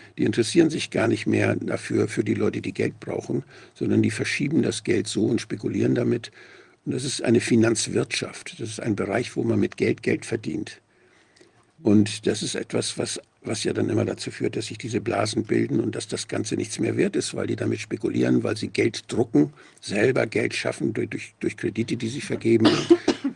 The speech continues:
Wo sie gar nicht so sehr drauf achten oder manchmal das in Kauf nehmen, dass sie es wie-, nie wiederkriegen können.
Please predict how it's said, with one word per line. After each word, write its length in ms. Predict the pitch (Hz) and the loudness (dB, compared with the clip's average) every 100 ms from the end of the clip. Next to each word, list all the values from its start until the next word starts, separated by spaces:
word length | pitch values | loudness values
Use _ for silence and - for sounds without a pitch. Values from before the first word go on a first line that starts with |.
| - _ - | -8 _ -8
Wo 160 | 190 110 | 2 4
sie 180 | 107 | 4
gar 180 | 98 65 | 2 2
nicht 160 | - - | 2 4
so 140 | 117 | 4
sehr 180 | 104 117 | 4 2
drauf 320 | 110 104 - | 2 -2 -2
achten 340 | - - - - | -4 -4 0 2
oder 240 | - 98 | 2 2
manchmal 360 | 101 107 - 98 | 0 0 -2 -4
das 160 | - | -2
in 100 | - | -6
Kauf 260 | - - 107 | -4 -4 -2
nehmen, 120 | 104 | -2
dass 140 | 104 | -2
sie 80 | - | -6
es 140 | - - | -8 -8
wie-, 100 | - | -2
nie 160 | 113 101 | -2 0
wiederkriegen 540 | 135 101 - - - | -4 -6 -8 -10 -10
können. 320 | - 78 80 | -10 -8 -10